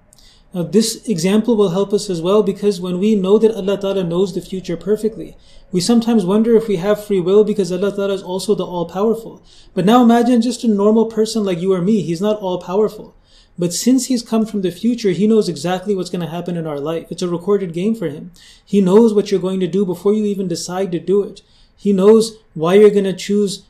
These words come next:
which clothes you chose this morning, what time you wake up, whether you brush your teeth first or shower first.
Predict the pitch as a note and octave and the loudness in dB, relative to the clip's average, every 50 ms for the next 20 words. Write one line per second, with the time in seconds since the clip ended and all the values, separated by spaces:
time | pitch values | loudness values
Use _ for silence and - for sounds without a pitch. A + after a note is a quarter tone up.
0 | _ - E3+ F#3+ F#3 - - - G3 G3 G#3 G3 G3+ - F#3 F3 E3+ E3+ - F#3 | _ -4 0 0 0 -2 -2 -2 2 2 2 2 0 -4 -6 -6 -6 -6 -4 0
1 | G3+ A3 F#3+ E3+ E3 D#3+ - D#3+ D3+ D3+ E3 F3+ F#3+ G#3+ F#3 F3+ F#3+ F#3+ - G3+ | 0 0 0 -2 -6 -8 -8 -12 -12 -12 -14 -16 -14 -8 -6 -6 -6 -6 -6 -6
2 | G3+ G3 F#3+ F3+ E3+ F#3 F#3 F#3 G3 G#3+ G3+ - F#3 F3+ G3 F#3+ F3+ E3+ D#3+ F3+ | -6 -4 -4 -2 -2 -2 -2 0 2 2 2 2 0 -2 -2 -2 -4 -4 -4 -4
3 | F#3 F3+ - F#3+ F#3+ - G3+ G3 - - - G3 G3+ G3+ - F3+ E3+ - G3 F#3+ | -4 -4 -6 -8 -8 -8 -10 -10 -8 -4 -4 -4 -4 -4 -4 -8 -8 -6 -6 -4
4 | G3 G3+ G3 G3 - F#3+ G3 F#3+ F#3+ - | -4 -4 -4 -6 -6 -4 -4 -4 -6 -8